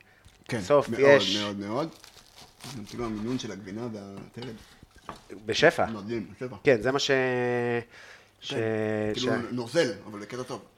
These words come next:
Speaker 2: כן.
Speaker 1: מהמם.
Speaker 2: אתה מבין? אז, אה, אולי יהיה יום אחד פופ-אפ, אם יהיה ביקוש, נראה לי יותר מדי חריף, שמתי.
Speaker 1: האמת, מדהים.
Speaker 2: אם יהיה פופ-אפ בורקס,
Speaker 1: מדהים, זה קלאסי לפופ-אפ.
Speaker 2: מרגיש לי סיוט, אבל.
Speaker 1: למה? כאילו להכין?
Speaker 2: לאפות, זה, לא, זה קל מאוד, לה-,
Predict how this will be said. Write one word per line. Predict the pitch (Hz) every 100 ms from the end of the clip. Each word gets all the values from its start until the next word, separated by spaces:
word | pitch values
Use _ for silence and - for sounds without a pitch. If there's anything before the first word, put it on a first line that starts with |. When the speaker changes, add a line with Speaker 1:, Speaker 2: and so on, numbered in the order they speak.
| _ -
Speaker 2:
כן. | 123 90 - -
Speaker 1:
מהמם. | 98 101 165 - _
Speaker 2:
אתה | 98
מבין? | 98 135 139 117
אז, | 104 101
אה, | 110 110 110 107 110 110 107
אולי | 104 139
יהיה | 185 196
יום | 190
אחד | 180 160
פופ-אפ, | - 170 -
אם | 139
יהיה | 143 135
ביקוש, | 123 139 -
נראה | 98 101
לי | 101
יותר | 101 101
מדי | 98
חריף, | - 98 104
שמתי. | 110 104 147
Speaker 1:
האמת, | -
מדהים. | 110 98 95 92 _ _
Speaker 2:
אם | 117
יהיה | 117 120
פופ-אפ | 127 127 113
בורקס, | 107 131 139 175 101 104
Speaker 1:
מדהים, | 101
זה | 95
קלאסי | 110 110 107
לפופ-אפ. | 101 98 - - _
Speaker 2:
מרגיש | 104 104 101
לי | 120
סיוט, | 131 139 120
אבל. | 90 82 - - -
Speaker 1:
למה? | 113 135 143 _ -
כאילו | 107
להכין? | 101 - 151 - 80
Speaker 2:
לאפות, | 76 - 151 139
זה, | - 120
לא, | 127
זה | -
קל | - 170 202
מאוד, | 190 196
לה-, | 120